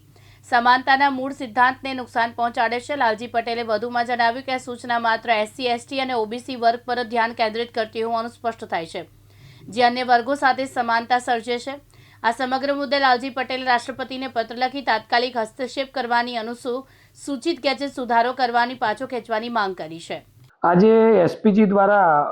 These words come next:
Speaker 2: માનનીય રાષ્ટ્રપતિ શ્રી અને વડાપ્રધાન શ્રીને અમે લેટર એટલા માટે લખ્યો છે કે જે આ પંદરમી જાન્યુઆરીએ યુ જી સીનો જે કાયદો લાવવામાં આવ્યો છે, એ અમે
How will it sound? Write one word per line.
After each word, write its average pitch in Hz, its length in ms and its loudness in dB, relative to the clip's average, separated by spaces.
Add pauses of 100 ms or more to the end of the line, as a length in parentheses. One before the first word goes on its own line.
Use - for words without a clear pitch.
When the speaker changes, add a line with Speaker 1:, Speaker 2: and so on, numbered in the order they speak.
(180)
Speaker 2:
માનનીય 190 360 2
રાષ્ટ્રપતિ 196 760 0
શ્રી 214 200 -4
અને 180 220 0 (120)
વડાપ્રધાન 170 600 2
શ્રીને 170 320 -6
અમે 170 160 -4
લેટર 151 340 -2
એટલા 170 300 -4
માટે 165 180 -2
લખ્યો 139 380 0
છે 143 160 0 (800)
કે 208 160 6
જે 208 160 6 (800)
આ - 60 0
પંદરમી 185 580 4
જાન્યુઆરીએ 190 720 6 (460)
યુ 165 100 4
જી 196 160 4
સીનો 214 260 4
જે 202 140 4
કાયદો 180 340 4
લાવવામાં 180 400 6
આવ્યો 160 180 4
છે, 113 160 -10 (760)
એ 208 120 4
અમે 208 260 4